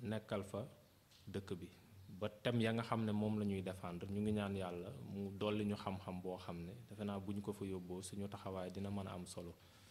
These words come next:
Mu profiter si occasion boobu, wan leen ne leen badge comité bi moo nekk nii. Suñu badge moo nekk nii,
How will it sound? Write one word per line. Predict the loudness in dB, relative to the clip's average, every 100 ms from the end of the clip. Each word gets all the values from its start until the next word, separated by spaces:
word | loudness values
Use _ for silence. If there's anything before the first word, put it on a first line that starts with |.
| -20 -20 -12 -6
Mu |
profiter | 0 2 2 0 0
si | -2
occasion | -2 -2 -2 -2 -4
boobu, | -2 -2 -2 -4
wan | -4 -4
leen | -4 -2
ne | -2
leen | -2
badge | -2 -6 -4 -4 -4 -6 -10 -16 -20 -18 -16 -16 -14 -14 -12 -2
comité | 0 2 0
bi | 0
moo | 0 0
nekk | 0 -2 -4
nii. | -4 -4 -6 -10 -16 -16 -14 -14 -16 -18 -20 -20 -20 -20 -20 -20 -20 -20 -18 -16 -14
Suñu | -4 0
badge | 2 0 -2 -2
moo | 0
nekk | 0 0 -2
nii, | -4